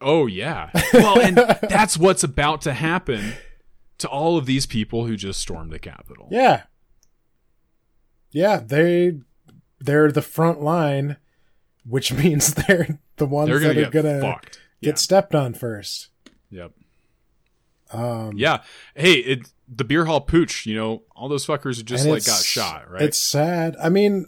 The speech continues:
Speaker 1: Yeah.
Speaker 2: okay, so here's the thing, dude. Like, I grew up and am related to nothing but, like,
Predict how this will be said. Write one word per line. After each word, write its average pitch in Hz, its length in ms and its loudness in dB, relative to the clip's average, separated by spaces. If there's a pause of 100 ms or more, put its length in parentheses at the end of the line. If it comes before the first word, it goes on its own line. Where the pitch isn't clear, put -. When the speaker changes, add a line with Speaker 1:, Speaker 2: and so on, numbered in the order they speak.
Speaker 1:
Yeah. 120 140 -2
Speaker 2:
okay, 131 340 -2
so 160 140 -6
here's 220 260 2
the 196 60 -4
thing, 151 360 0
dude. 139 280 -2
Like, 131 340 -4 (2500)
I 165 120 4
grew 156 400 4
up 151 280 4 (180)
and 139 240 -2
am 143 220 0
related 131 580 -2
to 117 400 -4
nothing 139 540 -2
but, 127 360 -2
like, 120 500 -6